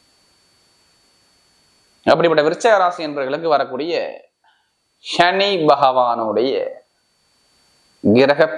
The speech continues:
பயிற்சி எப்படிப்பட்ட ஒரு யோகத்தை கொடுக்க போறார்? சனி பகவான் கொடுக்க யார் தடுப்பார்? அப்ப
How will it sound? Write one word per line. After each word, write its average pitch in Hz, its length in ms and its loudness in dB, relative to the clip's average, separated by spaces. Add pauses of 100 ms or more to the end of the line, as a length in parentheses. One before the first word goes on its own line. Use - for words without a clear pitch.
பயிற்சி - 460 -4 (2250)
எப்படிப்பட்ட 131 920 2
ஒரு 113 100 2 (120)
யோகத்தை 123 360 -2 (120)
கொடுக்க 120 260 -2 (160)
போறார்? 107 400 2 (300)
சனி 139 280 0 (240)
பகவான் 120 460 -2
கொடுக்க 165 440 -2 (100)
யார் 127 260 2
தடுப்பார்? 123 600 0 (1600)
அப்ப 131 120 2